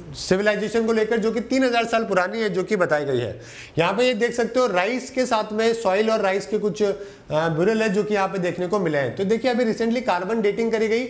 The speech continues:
Analysis किया गया राइस के साथ, soil के साथ में कई सारे ऐसी चीज़ें जो कि भरी हो रखी थी। तमिलनाडु के जो southern तमिलनाडु में Thoothukodi जो district है ना वहाँ पे, शिवाकलाई के वहाँ पे, और यहाँ पे Miami की एक लेबोरेटरी है, उसने दोस्तों यहाँ पे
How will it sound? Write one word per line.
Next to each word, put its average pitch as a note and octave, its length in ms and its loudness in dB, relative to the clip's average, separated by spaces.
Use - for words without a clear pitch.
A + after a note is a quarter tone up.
Analysis G#3 400 0
किया A#3 140 0
गया A#3 140 0
राइस G3 360 -2
के A#3 140 0
साथ, G3 380 -4
soil F#3+ 260 0
के A3 100 2
साथ F3 260 -2
में F#3+ 260 0
कई A3 140 2
सारे A3+ 240 0
ऐसी E3+ 220 -2
चीज़ें G#3 260 2
जो G#3+ 100 0
कि A3 100 0
भरी F#3 260 2
हो G3+ 140 2
रखी G3 240 0
थी। G3+ 200 0
तमिलनाडु F#3+ 560 0
के G3+ 140 0
जो G3 100 -2
southern F#3+ 280 -2
तमिलनाडु G3+ 460 0
में G#3+ 200 -2
Thoothukodi G#3+ 600 2
जो A#3 140 2
district G#3 380 -2
है A#3+ 60 2
ना B3+ 120 0
वहाँ F3 260 0
पे, F3+ 320 -2
शिवाकलाई A#3 540 2
के A#3 100 -4
वहाँ G3 180 2
पे, D#3 200 -2
और F3 140 2
यहाँ G3+ 160 2
पे B3+ 140 0
Miami G#3 460 0
की B3 100 -2
एक A#3 500 -2
लेबोरेटरी G#3 520 0
है, B3+ 60 0
उसने A#3 420 0
दोस्तों A#3 320 -2
यहाँ G#3+ 160 -2
पे A3 220 2